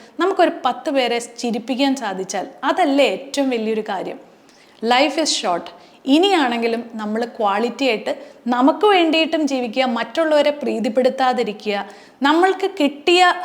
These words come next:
ഹേർട്ടൊക്കെ ന-, വേറൊരു ചൊല്ലുകൂടി പറഞ്ഞിട്ട് ഞാനിത് അവസാനിപ്പിക്കാം. Forgive but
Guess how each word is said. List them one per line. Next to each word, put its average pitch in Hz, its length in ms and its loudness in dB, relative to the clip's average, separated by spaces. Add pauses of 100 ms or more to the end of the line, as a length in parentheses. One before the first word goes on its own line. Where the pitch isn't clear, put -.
ഹേർട്ടൊക്കെ 240 480 0
ന-, 262 220 -4
വേറൊരു 302 340 2
ചൊല്ലുകൂടി 240 540 0
പറഞ്ഞിട്ട് 214 400 -4
ഞാനിത് 208 340 -6
അവസാനിപ്പിക്കാം. 190 600 -6 (880)
Forgive 302 520 4 (160)
but 269 120 4